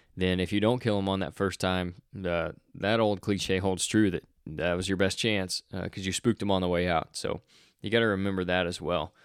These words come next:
A lot of things, like he's talking about, go into it, not just,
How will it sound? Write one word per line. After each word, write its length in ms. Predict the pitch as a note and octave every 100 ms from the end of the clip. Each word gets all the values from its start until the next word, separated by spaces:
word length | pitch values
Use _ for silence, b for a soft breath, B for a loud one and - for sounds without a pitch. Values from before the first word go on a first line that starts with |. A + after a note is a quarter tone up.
| b b b b b b b b b _
A 80 | A2+
lot 240 | A2+ B2+
of 60 | B2
things, 280 | B2+ A#2+ A2+
like 160 | G#2
he's 160 | A#2+ A2+
talking 240 | G#2 G#2
about, 220 | G#2+ G2+
go 180 | F#2 G2+
into 300 | G#2 G2 G#2
it, 160 | G2 -
not 320 | G2+ G2 F#2 -
just, 640 | G2 F#2+ G#2 G#2 G2 - -